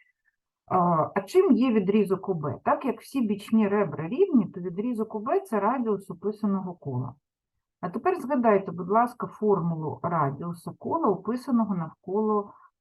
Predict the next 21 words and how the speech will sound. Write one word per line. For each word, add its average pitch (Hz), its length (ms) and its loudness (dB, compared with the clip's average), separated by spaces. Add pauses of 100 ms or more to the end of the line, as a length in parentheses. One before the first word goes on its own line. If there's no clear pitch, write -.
(100)
довільного 202 920 4
трикутника. 156 720 -8
Там 262 280 4
у - 20 -2
вас 233 340 2
їх 208 360 -6
дві. 151 520 -6
Або 196 260 4
А 170 100 6
Б 185 140 0
Ц 190 220 -2
на 165 140 0
чотири 165 540 -4
С, 208 160 -8 (200)
але 160 180 -6
ви 160 120 -6
всі 175 200 -14
три 170 200 -6
сторони 165 380 -8
не 151 160 -4
знаєте, 220 500 -4